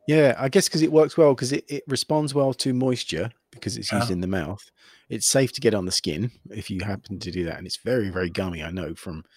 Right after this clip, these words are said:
Speaker 1: vampire fangs I've worn in the past, which I
Speaker 2: Yeah.
Speaker 1: helped use Fixagen <laughs> to place, and that was horrible. But, um, it's interesting 'cause I think it's probably much cheaper than super glue, but also it, it fills gaps. So you end up with, so when the alginate shrinks a touch,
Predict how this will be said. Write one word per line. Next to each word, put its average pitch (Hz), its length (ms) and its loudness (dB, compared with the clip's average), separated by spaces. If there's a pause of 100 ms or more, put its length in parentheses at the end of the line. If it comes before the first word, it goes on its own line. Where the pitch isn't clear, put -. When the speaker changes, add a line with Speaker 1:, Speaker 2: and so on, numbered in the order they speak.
(480)
Speaker 1:
vampire 92 440 -2
fangs 82 320 -6
I've 85 120 -6
worn 92 200 -8
in 85 80 -10
the 85 60 -10
past, 87 320 -6
which 123 140 -4
I 110 40 0
Speaker 2:
Yeah. 107 80 -2
Speaker 1:
helped 90 180 -4 (180)
use 101 200 -6
Fixagen 107 580 0
<laughs> - 0 -
to - 100 -6
place, - 300 4
and - 120 -8
that 156 120 2
was 135 140 2
horrible. 117 520 4 (600)
But, - 280 0
um, 107 380 -4 (180)
it's 123 200 -2
interesting 135 360 -2
'cause 95 140 -4
I 104 140 0
think 120 140 -4
it's 107 100 -8
probably 117 200 -4
much 101 220 -6
cheaper 120 260 -4
than 87 220 -6
super 113 280 -2
glue, 87 160 -4
but - 120 -4
also 131 320 4
it, - 140 -6 (580)
it 123 180 -4
fills 123 300 2
gaps. - 480 -2 (400)
So - 180 4
you 101 220 2
end 104 140 2
up 85 80 -2
with, 104 180 -8
so 120 160 2
when 117 140 2
the 117 80 -2
alginate 120 440 -2
shrinks - 440 -2
a - 40 -12
touch, - 480 -4